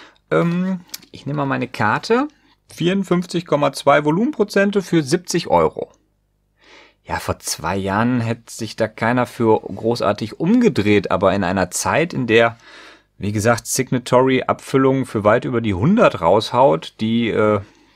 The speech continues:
genauso alt oder manchmal auch jünger sind, wird's doch hier interessant, finde ich. Ja, wir haben natürlich keine Ahnung, aus welchem Fasslager dieses Hogshead stammt,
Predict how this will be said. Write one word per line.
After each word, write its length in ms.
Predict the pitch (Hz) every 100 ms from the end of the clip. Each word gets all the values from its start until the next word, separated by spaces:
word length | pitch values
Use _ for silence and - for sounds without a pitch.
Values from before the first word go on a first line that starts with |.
| _
genauso 440 | 101 117 139 123
alt 200 | 76 101
oder 180 | 113 95
manchmal 300 | 95 104 104
auch 100 | 90
jünger 320 | 98 151 196
sind, 300 | 85 107 208 - - - - - _ _ _
wird's 320 | 90 82 -
doch 160 | - 104
hier 200 | - 85
interessant, 640 | - - - - 277 370 -
finde 360 | - 78 71
ich. 320 | - - - _ _
Ja, 260 | - 95 139 - _ _
wir 160 | - 73
haben 120 | 82
natürlich 360 | 92 90 90 -
keine 400 | 107 107 110 -
Ahnung, 540 | 87 104 104 107 98 -
aus 240 | - 82 82
welchem 240 | 104 101
Fasslager 680 | - 98 - 98 98 95 90 - - _
dieses 340 | 92 90 90 -
Hogshead 540 | 104 - 95 - - _
stammt, 640 | - - - 160 226 -